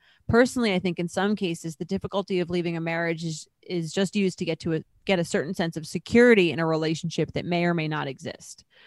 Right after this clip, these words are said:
Regardless of the label used or the stage reached, relationships are uncertain and can fail, which makes me wonder why we go through the legal slash ceremonial trouble of getting married if ultimately we,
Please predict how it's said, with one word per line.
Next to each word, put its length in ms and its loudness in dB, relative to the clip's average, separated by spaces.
Regardless 480 4
of 120 0
the 80 4
label 460 4
used 420 4
or 120 2
the 260 2
stage 460 2
reached, 560 -2
relationships 580 2
are 180 6
uncertain 640 4
and 220 -2
can 160 2
fail, 460 0
which 160 8
makes 240 4
me 80 6
wonder 280 8
why 280 8
we 80 10
go 160 8
through 160 6
the 100 4
legal 320 6
slash 300 2
ceremonial 640 6
trouble 280 6
of 120 4
getting 260 2
married 320 2
if 160 -6
ultimately 640 2
we, 180 -2